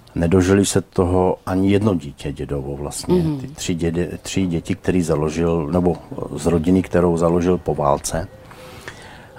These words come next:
Speaker 1: eh, tak se toho nedožilo, bohužel, protože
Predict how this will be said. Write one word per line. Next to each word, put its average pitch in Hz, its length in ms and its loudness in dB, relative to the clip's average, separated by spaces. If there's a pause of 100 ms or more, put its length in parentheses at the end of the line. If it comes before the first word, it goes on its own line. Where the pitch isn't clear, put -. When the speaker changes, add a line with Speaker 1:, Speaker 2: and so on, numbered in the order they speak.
Speaker 1:
eh, - 40 -6
tak - 180 -2
se 98 120 2
toho 90 260 2
nedožilo, 87 680 0
bohužel, 87 520 -2
protože 87 840 0